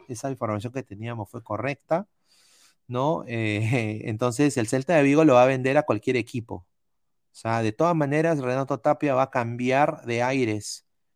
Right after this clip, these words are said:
al final del repechaje, ¿no?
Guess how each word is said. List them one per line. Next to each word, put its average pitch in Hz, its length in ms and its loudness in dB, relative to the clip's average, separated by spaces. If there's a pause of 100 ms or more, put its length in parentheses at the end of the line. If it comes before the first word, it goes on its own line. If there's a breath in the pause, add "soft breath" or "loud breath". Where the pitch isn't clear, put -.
(140)
al 117 160 -4
final 120 360 -4
del 131 120 -2
repechaje, 120 680 -6 (880)
¿no? 123 400 -4